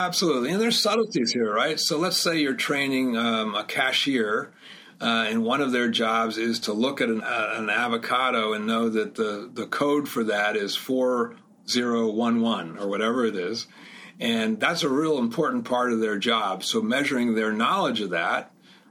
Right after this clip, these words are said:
um, you know, showing them an avocado, you know, asking them what the number is, that's an important part. So testing them on that knowledge would be great. But let's take, uh, a salesperson.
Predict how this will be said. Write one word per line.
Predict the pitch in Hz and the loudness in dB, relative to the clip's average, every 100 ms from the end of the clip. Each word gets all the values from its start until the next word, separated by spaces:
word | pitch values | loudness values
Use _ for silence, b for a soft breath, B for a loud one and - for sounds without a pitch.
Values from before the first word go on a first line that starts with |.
| - | -8
um, | 110 104 101 101 101 90 | -4 -2 -2 -2 -6 -10
you | - | -8
know, | 107 123 143 | -2 -2 -2
showing | - 127 135 | 0 0 2
them | 127 120 | 0 2
an | |
avocado, | 113 113 107 - 113 113 110 110 101 - - - | 0 0 0 0 0 2 0 -2 -4 -10 -20 -14
you | 117 | -8
know, | 101 | -2
asking | 101 120 - 123 | 0 0 0 0
them | 110 107 | 0 0
what | 110 | -2
the | 107 | -2
number | 110 113 110 104 | 0 0 2 0
is, | 104 101 - B B B - | 0 -2 -6 B B B -4
that's | 127 131 | -2 0
an | 131 | -2
important | 120 135 131 131 123 | 0 0 0 -2 0
part. | 117 113 110 | 0 2 0
So | 113 107 101 107 110 - | 0 -2 -4 -8 -10 -4
testing | 151 165 - 131 | 0 0 0 0
them | 117 110 | 2 0
on | 107 | 0
that | 104 | -2
knowledge | 107 175 151 107 | 0 0 0 -2
would | 107 | -4
be | 107 | -4
great. | 117 127 - - B B B | -2 -2 -2 -10 B B B
But | 127 | -2
let's | 147 170 | 0 0
take, | - 139 123 - - - _ - - _ - | -2 -2 -2 -6 -10 -20 _ -20 -20 _ -4
uh, | 113 107 107 107 104 101 - - | -2 0 0 0 -2 -4 -6 -4
a | |
salesperson. | - 143 151 147 - 104 - - | -2 2 2 0 -2 -2 -2 -6